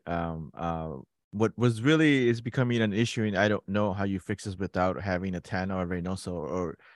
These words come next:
or focusing on your sixes to make sure that they make passes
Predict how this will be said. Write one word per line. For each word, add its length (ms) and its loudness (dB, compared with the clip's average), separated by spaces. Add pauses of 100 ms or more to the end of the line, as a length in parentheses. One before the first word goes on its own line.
(240)
or 120 -2
focusing 600 0
on 100 -2
your 120 -4
sixes 360 -8
to 80 -12
make 140 -4
sure 140 -6
that 140 -4
they 80 -6
make 280 -4
passes 580 -4